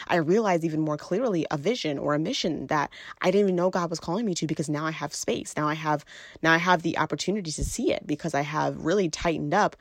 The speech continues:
my foundation, my home, my, my schedule, my routines, my systems, and my marriage, and all those things. And once that foundation is, is set, man, like, the possibilities are really endless. Um, with me, my own foundations and the ways that I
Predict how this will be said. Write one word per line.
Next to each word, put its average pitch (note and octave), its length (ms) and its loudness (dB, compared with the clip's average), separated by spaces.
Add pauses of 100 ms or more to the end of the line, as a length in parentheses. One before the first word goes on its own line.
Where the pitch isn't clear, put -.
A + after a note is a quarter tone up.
(340)
my D#3 120 4
foundation, D3+ 560 0
my D3 120 -2
home, G3 400 0
my, D3 340 -2
my D3+ 100 0
schedule, - 380 0
my D3+ 80 -2
routines, D3+ 640 -2
my D3+ 80 -2
systems, D3+ 480 -2
and C3+ 240 -4
my C#3+ 140 -4
marriage, G3+ 340 -2
and C3+ 60 -6
all F#3 180 2
those F3 220 -4
things. D#3+ 360 -2
And D3+ 160 -2
once F#3+ 200 2
that - 160 -2
foundation F#3+ 400 0
is, - 280 -2
is E3 160 0
set, - 240 0
man, G3+ 320 -2
like, D3+ 120 -4
the D#3+ 80 -6
possibilities F#3 580 0
are C#3 80 0
really D3 260 -2
endless. - 520 -4 (400)
Um, D3 400 2
with E3+ 240 2
me, F#3 440 4
my E3 220 4
own F4+ 240 6
foundations D3 580 0
and D#3+ 140 2
the D#3 80 2
ways D#3+ 220 2
that E3 100 0
I F#3 220 4